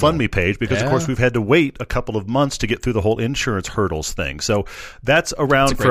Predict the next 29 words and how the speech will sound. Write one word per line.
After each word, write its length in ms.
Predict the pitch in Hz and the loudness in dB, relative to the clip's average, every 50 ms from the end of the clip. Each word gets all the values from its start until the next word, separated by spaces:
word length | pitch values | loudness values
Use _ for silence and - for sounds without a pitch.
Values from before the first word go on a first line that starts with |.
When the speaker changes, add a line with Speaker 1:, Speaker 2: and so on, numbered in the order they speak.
| 117 | 2
Speaker 2:
great 60 | 101 | 4
Speaker 1:
about 260 | 90 113 113 123 143 151 | 2 2 4 4 4 4
Speaker 2:
point. 100 | 156 135 | 2 2
Speaker 1:
another 360 | 127 127 123 120 123 120 120 | 2 2 2 2 2 0 0
week 340 | 113 107 120 120 123 - - | -2 -2 -2 -4 -4 -4 -6
or 160 | - 113 113 | -4 -4 -4
so, 540 | 107 - - - 101 87 73 69 78 98 107 | -2 -2 -2 0 0 0 0 -2 -4 -4 -4
if 180 | 117 98 - - | -6 -6 -6 -4
you're 180 | 107 104 92 95 | -4 -4 -4 -6
so 260 | - - 101 92 107 | -4 -2 -2 0 0
inclined, 520 | 117 120 - - 107 92 90 90 90 87 | -2 -2 -2 0 0 0 0 0 -2 -4
and 120 | 95 82 90 | -4 -4 -4
then 80 | 92 - | -4 -4
we're 80 | 92 | -4
gonna 160 | 87 90 90 | -6 -6 -6
close 360 | - - - 107 101 107 107 95 | -6 -4 -2 0 0 0 0 0
that 200 | 113 113 113 117 | 0 -2 0 -2
down. 280 | 107 90 85 85 85 | -2 -2 -2 -2 -4
We'll 100 | 87 90 | -4 -4
let 180 | 90 95 - - | -4 -4 -4 -6
you 60 | 107 | -6
know 160 | 98 92 92 92 | -4 -4 -2 -2
that 180 | 92 90 87 | -2 -2 -2
as 120 | 90 85 85 | -2 -4 -4
well. 200 | 98 87 85 87 | -4 -4 -4 -4
But 120 | 85 104 | -6 -6
I 80 | - 127 | -6 -6
mainly 320 | 160 175 196 196 180 156 | -6 -4 -6 -6 -6 -6
just 160 | 135 107 - | -8 -8 -10